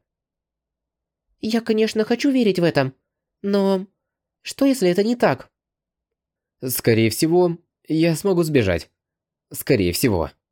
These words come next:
Speaker 2: Юльхан сказал им, что сбежит от высшего существа, несмотря на то, что был третьим классом. Это была правда, поэтому ангелы не стали ему ничего говорить.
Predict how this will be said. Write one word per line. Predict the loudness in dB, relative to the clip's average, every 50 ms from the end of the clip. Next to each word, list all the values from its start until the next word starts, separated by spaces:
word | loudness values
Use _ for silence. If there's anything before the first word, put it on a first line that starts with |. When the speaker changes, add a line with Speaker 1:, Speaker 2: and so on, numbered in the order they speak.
| _ _ _ _ _ _ _ _ _ _ _ _ _ _ _ _ _ _ _ _ _ _ _
Speaker 2:
Юльхан | -6 -2 0 0 0 0 0 -2 -4 -4
сказал | -2 -4 -2 0 2 0 0 0
им, | -4 -6 -12
что | -12 -4 -4 -2
сбежит | -2 0 0 0 2 0 0
от | 0 -2
высшего | -4 -4 -2 -2 -2
существа, | -2 -2 -4 -6 -6 -4 -4 -4 -4 -4 -8 _ _ _ _ _ _ _ _
несмотря | -8 -8 -6 -6 -4 -2 -2 -2 -2
на | -2
то, | -2 -2 -2 -2 -4 -10 _ _ _ _
что | _ -12 -10 -6
был | -4 -4 -2
третьим | 0 -2 -2 -2 -2 -4 -2
классом. | -2 -2 -4 -4 -4 -6 -8 -8 -8 -10 _ _ _ _ _ _ _ _ _ _ _ _ _
Это | -6 -4 -4 0
была | 0 0 0
правда, | 2 0 0 0 0 -2 -4 -6 -6 -12 _ _ _ _ _ _ _ _
поэтому | -2 -2 -2 0 0 -2 0
ангелы | 0 -2 0 -2 -2 -2 -2
не | -4 -4
стали | -2 -2 0 0
ему | 0 0 0 -2
ничего | -4 -4 -4 -4 -2
говорить. | -2 -2 -2 -2 -4 -6 -12 -14 _